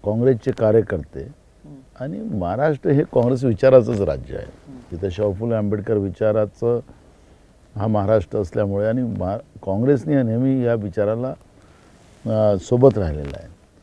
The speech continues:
Speaker 1: मी ज्या पद्धतीनं मुव्हमेंट गेल्या तीन वर्षामध्ये महाराष्ट्रात उभी केली
Speaker 2: हम्म.
Speaker 1: आणि मी स्वतः प्रत्येक लोकसभेला जवळून जाऊन कार्यकर्त्यांना सोबत घेऊन त्या निवडणुकीची रणनीती केली आणि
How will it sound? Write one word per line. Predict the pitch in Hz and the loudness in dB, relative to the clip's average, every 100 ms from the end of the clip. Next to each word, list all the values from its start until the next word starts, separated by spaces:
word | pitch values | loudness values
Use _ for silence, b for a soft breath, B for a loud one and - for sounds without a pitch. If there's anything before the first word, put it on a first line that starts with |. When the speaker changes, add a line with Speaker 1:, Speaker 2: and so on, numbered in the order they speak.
| _ _ _ _ _ _ _ _ - | _ _ _ _ _ _ _ _ -4
Speaker 1:
मी | 113 143 - _ _ _ _ _ 113 | 0 0 -4 _ _ _ _ _ -2
ज्या | 113 | 4
पद्धतीनं | 127 156 131 143 143 | 4 4 4 2 2
मुव्हमेंट | 135 117 127 127 113 | 2 4 4 2 2
गेल्या | 113 113 | 0 -2
तीन | - 117 | 0 2
वर्षामध्ये | 113 98 113 110 101 | 2 0 -2 -2 -2
महाराष्ट्रात | 104 95 98 98 92 | -2 -2 -4 -4 -6
उभी | 98 87 | -6 -6
केली | - 87 87 | -6 -4 -6
Speaker 2:
हम्म. | 78 _ _ _ _ - 127 123 - _ _ _ _ b b b - - | -8 _ _ _ _ -20 -20 -20 -20 _ _ _ _ b b b -20 -12
Speaker 1:
आणि | 110 113 | -6 -2
मी | 113 120 | 0 0
स्वतः | - 113 156 127 71 - - - | -2 4 8 8 6 -10 -16 -10
प्रत्येक | 95 - 151 | -10 -2 -2
लोकसभेला | 127 120 101 120 113 123 139 139 - _ _ _ _ _ - 117 | 0 -2 -2 -4 -2 2 4 4 0 _ _ _ _ _ -12 -4
जवळून | 104 131 147 131 98 | 6 8 8 6 2
जाऊन | 95 87 85 | 0 -2 -4
कार्यकर्त्यांना | 92 104 113 117 113 - 113 113 | -4 0 0 0 -4 -2 -2 -2
सोबत | 107 117 113 127 85 | -4 -4 -2 -2 -2
घेऊन | 90 82 82 - _ b b b _ _ _ | -8 -8 -12 -18 _ b b b _ _ _
त्या | 127 127 | -2 -2
निवडणुकीची | 117 104 131 139 156 | 0 -2 -2 -4 -4
रणनीती | 165 117 135 151 131 | -2 0 2 2 0
केली | - 98 104 | -2 -4 -6
आणि | 147 | -8